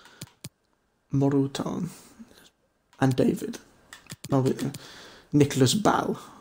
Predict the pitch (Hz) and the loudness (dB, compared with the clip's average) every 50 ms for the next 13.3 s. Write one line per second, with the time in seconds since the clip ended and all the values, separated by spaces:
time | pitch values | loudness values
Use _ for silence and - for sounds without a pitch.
0 | - - - - - 233 233 - - - _ _ _ _ _ _ _ _ _ _ | -20 -20 -16 -8 -4 -4 -4 -4 -6 -12 _ _ _ _ _ _ _ _ _ _
1 | _ _ _ _ _ _ _ _ _ _ _ _ - 135 127 123 - - - - | _ _ _ _ _ _ _ _ _ _ _ _ -4 -2 -2 -2 -2 -4 -4 -4
2 | - - - - - - - - - - - - - - - - - - - - | -4 -6 -6 -10 -8 -8 -8 -8 -6 -8 -10 -10 -14 -14 -20 -20 -20 -20 -20 -20
3 | - - - - - _ _ _ _ _ _ _ _ - - 170 175 180 170 156 | -20 -20 -20 -20 -20 _ _ _ _ _ _ _ _ 0 2 2 4 4 2 2
4 | 131 143 147 127 - - - - - - - - - - - - - - - - | 2 4 2 0 0 -2 -10 -20 -20 -20 -20 -20 -18 -18 -18 -18 -20 -20 -20 -20
5 | - - - 185 196 190 - - - - 143 139 135 131 127 123 - 131 127 127 | -14 -8 -4 -4 -4 -2 -2 -4 0 0 2 4 4 4 2 2 2 2 2 2
6 | 127 - 131 123 - 123 123 - - 185 190 185 247 185 - 156 139 190 196 190 | 0 0 -2 -2 -2 -2 -2 0 0 2 0 0 -2 -2 -2 0 0 2 2 2
7 | 175 139 156 - 131 135 127 - - - - - - - - - - - _ _ | 2 2 0 0 0 0 0 -4 -10 -16 -20 -20 -20 -20 -20 -20 -20 -20 _ _
8 | _ _ _ _ _ - - - - - 160 147 143 131 123 127 127 131 127 123 | _ _ _ _ _ -4 -2 0 2 4 4 4 4 4 4 6 6 6 6 6
9 | - - - - - - - - - - - - - - - _ _ _ - 135 | 6 4 2 2 0 -2 -4 -6 -8 -10 -16 -18 -18 -20 -20 _ _ _ -2 0
10 | 131 127 127 127 139 123 127 127 135 139 135 139 - 123 - - - 139 - - | 0 0 0 0 0 2 2 4 4 4 2 2 -4 -6 -4 0 0 0 0 0
11 | - 139 143 - - 277 180 - 156 - - - - 139 127 127 135 - - - | -6 -8 -6 -4 -4 -2 0 2 2 2 2 0 -2 0 0 0 0 -2 -2 0
12 | 160 143 135 - 147 143 127 139 143 139 139 131 - 131 135 - - - 135 139 | 0 0 0 0 -2 -2 2 4 4 4 4 4 2 2 2 2 0 0 0 0
13 | 131 117 - - - | 0 0 -2 -4 -8